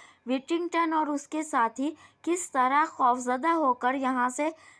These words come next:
जगह छोड़कर भाग गए? ज़रूर ये जेन फिन का मामला कुछ बहुत बड़ा है और हमें उसके बारे में और मालूमात हासिल करना चाहिए," टुप्पेंस बहुत एक्साइटेड होकर बोल रही थी।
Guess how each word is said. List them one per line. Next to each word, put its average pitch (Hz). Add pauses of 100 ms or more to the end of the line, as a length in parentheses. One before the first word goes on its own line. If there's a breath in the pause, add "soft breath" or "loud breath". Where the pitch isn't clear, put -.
(140)
जगह 262
छोड़कर 285
भाग 262
गए? 226 (400 loud breath)
ज़रूर 254
ये 320
जेन 254
फिन 285
का 311
मामला 247
कुछ 294
बहुत 247
बड़ा 233
है 277 (360 loud breath)
और 302
हमें 285
उसके 302
बारे 240
में 269
और 302
मालूमात 277
हासिल 285
करना 277
चाहिए," 277 (400 loud breath)
टुप्पेंस 277
बहुत 240
एक्साइटेड 254
होकर 254
बोल 214
रही 226
थी। -